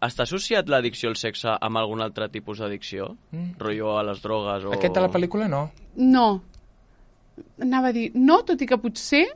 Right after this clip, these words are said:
Speaker 3: Això m'ho estic traient del papo, eh?
Speaker 1: Patillaca?
Speaker 2: Vigilem.
Speaker 3: No, no, però de dir, potser
Speaker 1: Una cosa porta
Speaker 3: és més
Speaker 1: l'altra.
Speaker 3: fàcil,
Speaker 2: Mm.
Speaker 3: no sé, enganxar-te a un altre, no sé.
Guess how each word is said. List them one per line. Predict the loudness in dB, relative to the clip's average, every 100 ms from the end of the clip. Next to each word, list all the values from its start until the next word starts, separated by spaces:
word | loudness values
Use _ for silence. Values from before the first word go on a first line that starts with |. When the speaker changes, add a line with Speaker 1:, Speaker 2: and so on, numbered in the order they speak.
| -10
Speaker 3:
Això | -14 -6
m'ho | -6
estic | -6 -8 -8 0
traient | 2 6 8 8
del | 6 4 4
papo, | 2 2 0
eh? | 2
Speaker 1:
Patillaca? | 2 0 0 2 4 2
Speaker 2:
Vigilem. | 0 -2 -4 -8 -10 0 8
Speaker 3:
No, | 10 10
no, | 8
però | 6 4
de | 4
dir, | 0
potser | -2 -4 -2 2 4 4 0 _ _ _ _ _ _ _ _ -20 -20 _ 0
Speaker 1:
Una | 2
cosa | 4 4
porta | 6
Speaker 3:
és | 4 6
més | 4 4
Speaker 1:
l'altra. | 8 8
Speaker 3:
fàcil, | 8 4 0 2 2 0 -2 -4 -12 _ _
Speaker 2:
Mm. | -8
Speaker 3:
no | -6
sé, | -8 -10
enganxar-te | -4 -2 -2 -4 -4
a |
un | -4
altre, | -4 -8
no | -14
sé. | -16 -16 -18